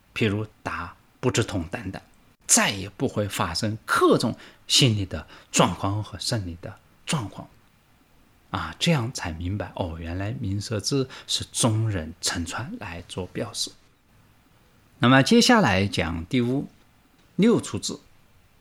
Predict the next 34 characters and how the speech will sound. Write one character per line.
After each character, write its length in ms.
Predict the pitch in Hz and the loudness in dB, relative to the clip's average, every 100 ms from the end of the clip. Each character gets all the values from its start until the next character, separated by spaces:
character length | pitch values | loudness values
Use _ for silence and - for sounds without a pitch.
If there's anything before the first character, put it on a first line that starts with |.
| _ - | _ 4
六 300 | 175 147 101 | 6 6 4
创 400 | - 92 87 85 | -2 -6 -6 -8
空 240 | - 143 | -8 -8
无， 200 | 110 175 277 _ _ _ _ _ _ _ _ _ _ | -6 -10 -14 _ _ _ _ _ _ _ _ _ _
也 160 | 123 123 | 4 6
就 140 | 208 | 6
是 120 | 156 156 | 4 2
接 220 | 147 160 | 2 4
着 200 | 175 175 | 4 4
呢， 220 | 165 165 - _ _ _ | 2 0 -6 _ _ _
有 360 | 110 92 90 - | 0 2 2 -2
明 380 | 117 101 104 113 | -2 0 2 0
色 280 | - 143 131 | -2 -2 -4
为 160 | 90 | -6
缘， 420 | 85 98 104 113 117 _ _ _ | -8 -6 -6 -6 -10 _ _ _
讲 340 | - 90 82 76 | -2 0 -2 -6
出 140 | - | -8
现 200 | - 104 | -4 -2
六 180 | 123 95 | -2 -4
处。 220 | - - - - - | -8 -14 -14 -20 -2
那 80 | 180 | 4
么 240 | 180 165 | 6 6
十 180 | 139 - | 4 4
二 120 | 117 | 4
缘 220 | 117 98 98 | 4 2 0
起 140 | - | -4
图 180 | - 117 - | -8 -8 2
当 260 | 170 175 180 | 6 6 6
中 200 | 196 165 | 6 4
呢， 200 | 160 160 - - _ | 2 0 -8 -20 _
以 320 | 120 110 127 - | 0 2 2 0
居 460 | - 226 202 202 - - _ _ _ | 2 4 4 0 -4 -16 _ _ _
六 320 | 196 185 151 98 | 2 4 4 2
山 380 | - 127 127 | -2 0 -2